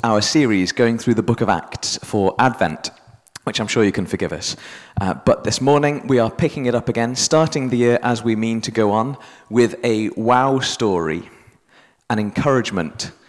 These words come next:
and a challenge. If you can remember, we came into our series on the book of Acts via a, uh, a brief sojourn into the book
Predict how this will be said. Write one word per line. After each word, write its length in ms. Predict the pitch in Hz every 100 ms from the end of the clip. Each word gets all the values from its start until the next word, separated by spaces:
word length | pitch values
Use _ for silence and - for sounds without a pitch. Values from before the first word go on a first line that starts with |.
| _ _
and 100 | 104
a 60 | 95
challenge. 720 | - 101 90 78 87 - - _ _ _ _ _ _ _ - -
If 120 | 147
you 80 | 147
can 140 | 156 139
remember, 420 | 147 160 107 87 - -
we 100 | 127
came 300 | - 151 143
into 200 | 160 151
our 100 | 110
series 280 | - 113 101
on 100 | 104
the 60 | 101
book 180 | 107
of 60 | -
Acts 420 | 101 - - - -
via 580 | 95 110 131 120 82 104 - - - _ -
a, 300 | 101 95 95 -
uh, 260 | 104 92 78 - _ _ -
a 300 | 90 - 113
brief 340 | 110 151 143
sojourn 600 | - 123 123 123 87 80 -
into 260 | - 107 98
the 100 | 101
book 220 | 110 98